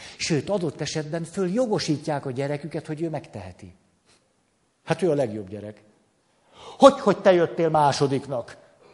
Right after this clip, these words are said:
Majd én megmondom a tanítónőnek, hogy ilyet nem csinálhat. Az én gyerekem nem jöhet másodiknak. Mert vagy ő kezdi, vagy senki. A pásztorjátékban vagy ő lesz Mária,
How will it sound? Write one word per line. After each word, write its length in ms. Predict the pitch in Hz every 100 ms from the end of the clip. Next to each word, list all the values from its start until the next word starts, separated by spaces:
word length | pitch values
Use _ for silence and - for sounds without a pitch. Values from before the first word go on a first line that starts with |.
| - -
Majd 360 | 202 240 214
én 120 | 196
megmondom 480 | 185 180 165 165 160
a 80 | 156
tanítónőnek, 720 | 160 151 139 151 147 139 135
hogy 160 | 139 127
ilyet 180 | 127
nem 160 | - 117
csinálhat. 400 | - 117 107 110
Az 100 | 190
én 180 | 208 175
gyerekem 380 | 170 151 156 151
nem 160 | 156
jöhet 240 | 143 135 147
másodiknak. 760 | 135 113 127 120 117 113 - - _ _ _ _ _ _ _ _ _ _ _ _ - -
Mert 200 | 131 98
vagy 200 | 208 240
ő 160 | 233
kezdi, 360 | 226 208 160 185
vagy 200 | 196 -
senki. 520 | - 143 127 120 101 - _ _ _ _ _ _ - -
A 180 | 156
pásztorjátékban 920 | 165 185 175 175 156 151 143 143 135
vagy 220 | 131 170 170
ő 80 |
lesz 200 | 170 165
Mária, 720 | 180 160 160 170 185 196 -